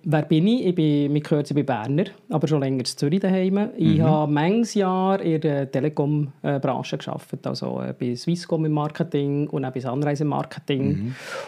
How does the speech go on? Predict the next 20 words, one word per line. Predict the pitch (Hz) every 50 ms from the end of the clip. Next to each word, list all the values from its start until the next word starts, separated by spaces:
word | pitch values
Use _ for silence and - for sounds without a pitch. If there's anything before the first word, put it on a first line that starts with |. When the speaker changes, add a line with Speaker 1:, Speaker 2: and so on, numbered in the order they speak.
| - -
Speaker 1:
Und | - 170 185 214 202 180
jetzt, | 185 185 185 -
äh, | 185
bin | 175 175 165 165
ich | 165 147
schon | 160 151
anderthalb | 131 143 151 151 151 143 147 143
Jahre | 139 123 123 127 139 139 139 131 - _ _ -
bei, | 139
äh, | 135 135 131 131 127 127 123 127
Kyocera, | 123 - - 135 123 127 - 151 131 131 175 214
Speaker 2:
Mhm. | 247 240 - _ _ _ _
Speaker 1:
Document | - 214 92 98 104 - 175 185 -
Solutions, | 190 175 165 165 170 170 175 - 170 160 165 160 156 - -
äh, | 226 165 139 127 131 131
Zürich | - 147 123 127 120
Altstetten, | 123 160 190 - - 190 190 180 185 175
ist | 147 135
unser | 131 131 131 120
Hauptsitz. | 135 120 208 - - - 254 247 - - - - - -